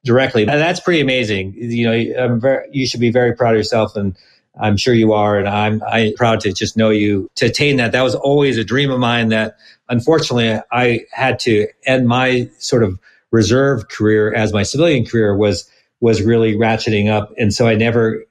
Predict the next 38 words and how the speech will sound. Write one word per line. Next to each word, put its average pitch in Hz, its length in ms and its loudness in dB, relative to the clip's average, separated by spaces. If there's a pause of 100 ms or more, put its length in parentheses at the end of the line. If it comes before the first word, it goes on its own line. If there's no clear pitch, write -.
(220)
attained 123 380 0
that 110 180 -2
rank, 113 240 0
but 104 120 0
it 107 60 2
was 101 140 -2
something 104 300 2
that, 101 320 0
that 110 120 2
I'd 104 160 2
always 104 240 0
dreamed 101 220 0
about. 92 300 0 (240)
So 170 120 0
it'll 170 140 2
be 151 40 -2
fun. 147 200 0
At 123 60 0
least 127 180 0
I 123 60 0
can 113 100 -2
say 120 120 0
I 110 140 0
know 110 220 0
someone. 95 500 -2
He's 92 200 -8
a - 20 -20
friend 107 200 -2
of 90 60 0
mine. 90 240 -4 (240)
But 196 140 2
let's 233 180 0
talk 254 200 0
about 208 460 -2
digital 170 440 0
a - 20 0
little 120 220 0
bit. 110 340 -2